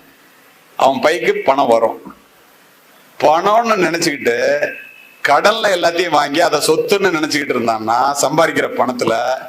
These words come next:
அவன் சட்டப்பையில இருந்து பணம் போகும். உங்களுக்கு சொல்றேனே, கூட்டத்துல நானே இறையன்பு சார்லாம் சொல்றது உண்டு, one to five போம். என்ன தெரியுமா அது? ஒரு பொண்ணை கல்யாணம் பண்ணிக்க வேண்டியது,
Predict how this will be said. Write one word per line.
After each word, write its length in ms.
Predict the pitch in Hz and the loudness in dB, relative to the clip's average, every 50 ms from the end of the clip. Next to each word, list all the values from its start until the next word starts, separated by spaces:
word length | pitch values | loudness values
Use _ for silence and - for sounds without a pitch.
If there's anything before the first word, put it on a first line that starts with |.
| - - - _ - | -18 -20 -16 _ -2
அவன் 240 | - 147 160 156 160 | 0 0 0 0 0
சட்டப்பையில 420 | 151 - 196 202 170 170 143 135 131 | 0 0 0 0 2 2 0 0 0
இருந்து 180 | 143 170 196 160 139 - | 0 0 -2 -2 0 0
பணம் 280 | 127 131 139 139 - - | 0 2 0 -2 -2 -2
போகும். 300 | - 117 113 107 101 - - - _ _ _ _ - - _ _ - - | 0 0 0 0 0 -4 -8 -14 _ _ _ _ -20 -20 _ _ -8 -4
உங்களுக்கு 280 | - 143 143 143 - 151 | -2 0 0 0 0 0
சொல்றேனே, 320 | 151 160 175 160 135 135 135 127 110 - - - - - - _ - | 0 0 0 0 0 -2 -4 -4 -6 -8 -10 -12 -14 -18 -20 _ -6
கூட்டத்துல 380 | - 156 151 165 160 156 143 135 | -4 -2 0 0 0 0 0 0
நானே 340 | 123 127 131 143 151 151 147 | 0 0 0 0 0 -2 -2
இறையன்பு 400 | 139 131 143 147 147 139 135 127 127 | -2 -2 -4 -4 -2 -2 -2 0 0
சார்லாம் 320 | 123 120 120 127 127 - - | 0 0 0 -2 -2 0 0
சொல்றது 280 | 120 117 117 113 107 | 0 0 0 0 -2
உண்டு, 200 | 104 - - - - - | -4 -8 -10 -14 -8 -4
one 160 | 127 143 165 170 151 | -4 -2 -2 -2 -2
to 100 | - 165 - - | -4 -4 -2 -2
five 200 | 123 120 117 113 101 | -2 -2 -4 -6 -8
போம். 180 | 92 - - - _ _ _ - - - - - | -10 -12 -12 -16 _ _ _ -20 -20 -20 -16 -6
என்ன 160 | - 123 147 | -2 -2 0
தெரியுமா 320 | 156 156 151 139 127 123 117 117 | 0 0 -2 -2 -2 -2 -2 0
அது? 100 | 156 226 277 254 - - - _ - - - - - - - - - - _ _ - _ _ - - - _ _ _ _ _ - - - | 0 -2 -2 -4 -12 -18 -20 _ -20 -20 -20 -20 -20 -20 -20 -20 -20 -20 _ _ -20 _ _ -20 -20 -20 _ _ _ _ _ -20 -8 -2
ஒரு 160 | - 131 127 123 | 0 0 0 2
பொண்ணை 240 | 120 143 156 170 165 | 0 2 2 2 0
கல்யாணம் 340 | 151 139 143 151 156 147 139 | 0 0 0 -2 -2 0 0
பண்ணிக்க 220 | 135 131 127 120 | 0 0 0 -2
வேண்டியது, 360 | 117 113 113 107 104 113 127 | -2 -2 -2 -2 0 0 -2